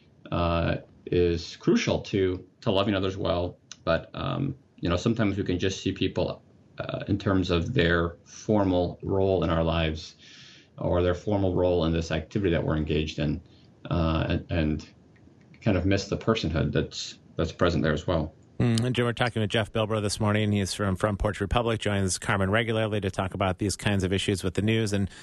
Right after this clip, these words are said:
Speaker 2: Jeff, connected to that, you did a review of Gracie Olmstead's book called Uprooted. And I would think that there is a connection here between the play of childhood and a sense of rootedness then in life. And, and,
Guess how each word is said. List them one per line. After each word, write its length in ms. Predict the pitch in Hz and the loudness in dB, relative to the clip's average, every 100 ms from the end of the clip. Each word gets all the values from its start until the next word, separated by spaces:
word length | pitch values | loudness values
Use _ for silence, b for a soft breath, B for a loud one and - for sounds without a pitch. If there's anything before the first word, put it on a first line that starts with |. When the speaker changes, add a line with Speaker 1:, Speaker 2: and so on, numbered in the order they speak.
| B B B | B B B
Speaker 2:
Jeff, 260 | 139 123 | 2 2
connected 440 | - 139 151 - 120 | -2 -2 -2 -2 -4
to 100 | 110 | -2
that, 300 | 95 92 95 | 0 2 2
you 160 | 113 127 | 2 2
did 140 | 139 | 2
a 40 | |
review 480 | 117 101 95 101 101 | 0 0 2 2 2
of 220 | 98 101 | 0 -2
Gracie 380 | 95 104 98 104 | 0 0 0 0
Olmstead's 460 | 92 101 - 92 87 | 2 0 0 -2 -2
book 240 | 98 92 | -2 -2
called 260 | - 95 92 - | 0 -2 0 -2
Uprooted. 680 | 101 90 95 92 82 80 | -2 2 2 2 0 -2
And 480 | 87 92 92 92 90 | -2 0 2 2 0
I 100 | 104 | 0
would 140 | 104 | -2
think 260 | - 123 123 | 0 -2 -2
that 120 | 110 | -4
there 120 | 107 | -2
is 120 | 101 95 | 0 -2
a 40 | |
connection 460 | - 98 98 - 95 | 0 0 0 0 0
here 300 | 90 90 92 B B B | 2 0 -2 B B B
between 640 | 117 - 117 110 107 110 - B B | -2 0 0 2 0 -2 -6 B B
the 80 | 117 | -4
play 360 | - 127 120 | 0 2 2
of 80 | 104 | 0
childhood 640 | - 117 110 95 90 85 87 | -2 0 0 0 -2 -2 0
and 160 | 101 | 0
a 40 | 98 | 2
sense 240 | 107 95 | 0 0
of 120 | 90 | -2
rootedness 600 | 85 113 107 90 90 87 | 0 0 0 0 0 -2
then 400 | 95 95 92 87 | -2 0 2 0
in 320 | 92 101 90 | 0 0 0
life. 400 | 90 98 87 87 | 2 0 0 -2
And, 220 | 95 90 87 | -2 -2 0
and, 340 | 101 92 | 0 0